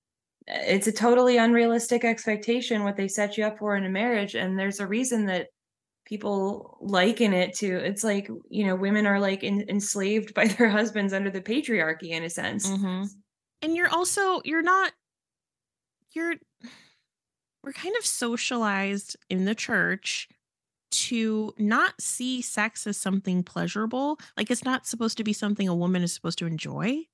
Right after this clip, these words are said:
Speaker 2: I guess, because that's sinful. And so in my sexual experiences, dissociating, masking,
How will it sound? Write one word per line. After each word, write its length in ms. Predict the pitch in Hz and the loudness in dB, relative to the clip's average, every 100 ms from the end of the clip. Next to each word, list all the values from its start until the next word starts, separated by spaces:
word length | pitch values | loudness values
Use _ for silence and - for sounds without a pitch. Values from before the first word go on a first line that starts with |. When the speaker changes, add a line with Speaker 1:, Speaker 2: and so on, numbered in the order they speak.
| - | -8
Speaker 2:
I 60 | |
guess, 360 | 294 320 330 - | -4 -2 -4 -6
because 280 | - - 175 | -6 -4 -2
that's 280 | 170 180 - | -2 -4 0
sinful. 680 | 185 180 175 160 160 247 - - _ _ _ _ _ _ _ _ - | 4 4 4 0 -2 -2 -4 -20 _ _ _ _ _ _ _ _ -2
And 640 | 214 208 208 202 202 202 - _ _ _ _ _ _ | 2 4 4 4 4 2 -2 _ _ _ _ _ _
so 720 | - - 226 220 214 214 - _ _ _ _ _ - | -6 -2 0 2 4 2 0 _ _ _ _ _ -4
in 180 | 247 | 0
my 180 | 262 277 | 0 0
sexual 420 | 269 240 233 262 | -2 -4 -4 -4
experiences, 840 | 214 - 208 202 214 220 226 226 214 | -4 -4 -2 0 2 0 0 -2 -4
dissociating, 840 | - - 185 - 202 190 185 180 | -6 -6 -4 -2 -2 0 0 -4
masking, 760 | - 180 190 - 190 185 185 | -2 -2 -2 -4 -4 -4 -4